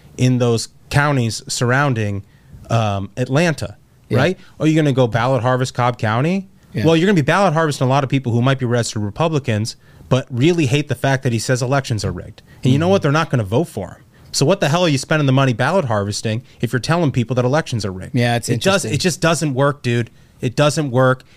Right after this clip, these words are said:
Speaker 1: I only say it because people are gonna spend millions and millions of dollars on this, and we, w-, like, we gotta do it the right way. And the, and the other thing is, like,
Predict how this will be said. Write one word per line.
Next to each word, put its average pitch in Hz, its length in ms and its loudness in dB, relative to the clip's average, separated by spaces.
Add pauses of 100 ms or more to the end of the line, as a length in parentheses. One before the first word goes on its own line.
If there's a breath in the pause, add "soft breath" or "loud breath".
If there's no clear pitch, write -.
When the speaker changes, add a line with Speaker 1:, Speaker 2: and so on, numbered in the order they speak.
(140 soft breath)
Speaker 1:
I 123 80 -4
only 143 220 2
say 135 240 0
it 127 120 -4
because 110 420 -4
people 160 180 -2
are 151 40 0
gonna 127 140 0
spend 113 340 -2 (240 loud breath)
millions 143 420 2
and 127 80 0
millions 127 280 2
of 113 80 -4
dollars 110 380 0
on 170 180 0
this, 190 360 -2 (580 loud breath)
and 131 380 0
we, 123 200 0 (140)
w-, 156 180 -10
like, 117 160 -10 (120)
we 135 180 -4
gotta 139 240 0
do 120 180 -2
it 117 60 -4
the 113 100 -2
right 104 220 -2
way. 101 220 -8 (140)
And 208 120 2
the, 254 80 2
and 214 160 2
the 226 80 4
other 254 140 0
thing 202 180 -2
is, 190 200 -2
like, 180 180 -2